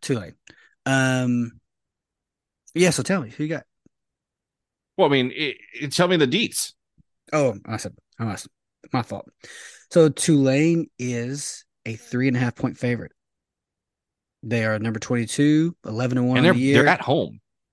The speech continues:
Speaker 1: Eight and, yeah, this is in their stadium. Eight and oh in the American. S M U is also eight and oh in the American, but they're ten and two on the year.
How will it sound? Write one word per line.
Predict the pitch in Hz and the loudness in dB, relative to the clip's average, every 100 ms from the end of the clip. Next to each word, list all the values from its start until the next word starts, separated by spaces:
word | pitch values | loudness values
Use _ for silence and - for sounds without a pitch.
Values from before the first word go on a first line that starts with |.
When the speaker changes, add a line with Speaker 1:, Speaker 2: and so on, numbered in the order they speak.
| - | -6
Speaker 1:
Eight | 151 147 | -4 -2
and, | 143 | -4
yeah, | 120 98 107 | -4 -6 -8
this | 113 | -6
is | 131 131 | -2 0
in | 123 | 0
their | 127 | 0
stadium. | 120 - 107 95 90 _ - - - _ | -2 -4 -6 -8 -16 _ -20 -20 -20 _
Eight | 131 139 | -2 0
and | 135 | 0
oh | 120 135 139 | 0 0 0
in | |
the | 135 127 | 0 0
American. | 120 127 131 143 135 135 _ _ _ _ _ _ _ _ _ _ _ | 0 -2 -2 -2 -4 -6 _ _ _ _ _ _ _ _ _ _ _
S | - 120 | -12 -4
M | 135 | -2
U | 147 | 2
is | |
also | 143 175 180 | 2 2 2
eight | 135 120 | 0 -2
and | |
oh | 120 | -4
in | |
the | 117 | -6
American, | 117 117 127 | -6 -6 -6
but | 117 | -6
they're | 117 | -6
ten | 110 - | -6 -4
and | 131 120 | -4 -4
two | 123 | -8
on | 110 | -8
the | 95 | -12
year. | 62 - | -16 -16